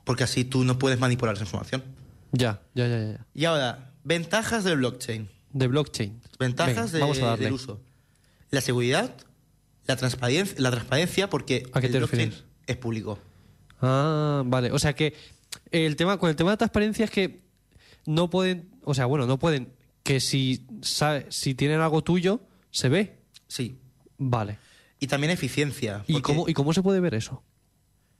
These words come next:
Speaker 1: ¿Cómo se puede ver eso? Pues hay bases de datos por internet para verlo.
Speaker 2: Ah, bueno,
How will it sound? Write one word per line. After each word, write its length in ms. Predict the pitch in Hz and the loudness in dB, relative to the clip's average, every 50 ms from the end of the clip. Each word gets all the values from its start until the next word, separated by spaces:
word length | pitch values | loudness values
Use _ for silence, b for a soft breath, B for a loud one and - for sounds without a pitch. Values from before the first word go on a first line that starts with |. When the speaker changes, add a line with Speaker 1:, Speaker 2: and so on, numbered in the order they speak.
| _ _ _ _ _ _ _ _ | _ _ _ _ _ _ _ _
Speaker 1:
¿Cómo 180 | - - 135 151 | -4 -2 0 0
se 100 | 147 160 | 0 0
puede 160 | 151 160 151 | 0 2 2
ver 120 | 139 147 165 | 2 2 0
eso? 180 | 180 175 151 | 0 0 -2
Pues 160 | 120 113 - | -2 -2 -2
hay 120 | 117 117 117 | -2 -2 -2
bases 200 | 107 101 110 107 | -2 -2 -2 -2
de 60 | 113 | 0
datos 240 | 110 110 - - - | 0 0 -2 -4 -4
por 120 | - 123 | -4 -4
internet 240 | 107 - 101 104 110 | -4 -4 -4 -4 -4
para 140 | - 110 104 | -4 -4 -4
verlo. 260 | 98 117 127 123 107 - - - - _ _ - - | -2 -2 -4 -4 -6 -8 -14 -20 -20 _ _ -6 -2
Speaker 2:
Ah, 80 | 131 | 0
bueno, 240 | 120 113 120 131 131 | 0 0 0 -2 -4